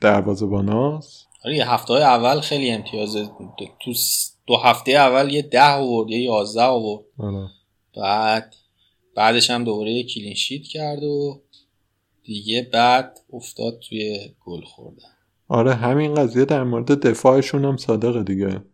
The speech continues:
Speaker 1: اه، رگلیون فکر کنم مثلاً بهترین گزینه‌شون باشه که هنوزم جلو میره و امکان پاس گل داره، ولی توی پنج و یک الان مثلاً می‌خواد بده، هم می‌تونه بره چهار و نیم،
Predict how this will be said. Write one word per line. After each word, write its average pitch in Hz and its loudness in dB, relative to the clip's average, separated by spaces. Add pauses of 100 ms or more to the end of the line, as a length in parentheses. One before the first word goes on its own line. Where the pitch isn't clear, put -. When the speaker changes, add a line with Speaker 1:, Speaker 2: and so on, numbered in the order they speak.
(340)
Speaker 1:
اه، 98 -6
رگلیون 104 -2 (200)
فکر - -14
کنم 110 0
مثلاً 104 -2
بهترین 101 -2
گزینه‌شون 104 -2
باشه 123 -2
که - -6
هنوزم 107 0
جلو 107 2
میره 113 0
و 113 -2
امکان 113 -2
پاس - -2
گل 107 2
داره، 127 0 (800)
ولی 110 2
توی 139 -2
پنج 101 2
و 104 6
یک 101 2 (280)
الان 104 0
مثلاً 101 -2
می‌خواد - -4
بده، 117 4 (400)
هم 104 4
می‌تونه 110 2
بره 113 4
چهار 104 2
و 98 4
نیم، 113 2